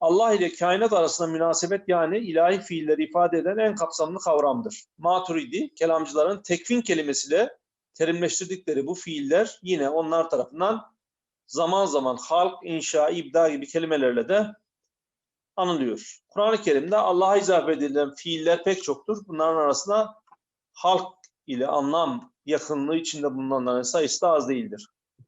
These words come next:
Haşr suresinin sonunda yer alan on yedi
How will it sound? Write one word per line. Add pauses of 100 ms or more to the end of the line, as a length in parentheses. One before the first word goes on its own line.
(260)
Haşr
suresinin
sonunda
yer
alan
on
yedi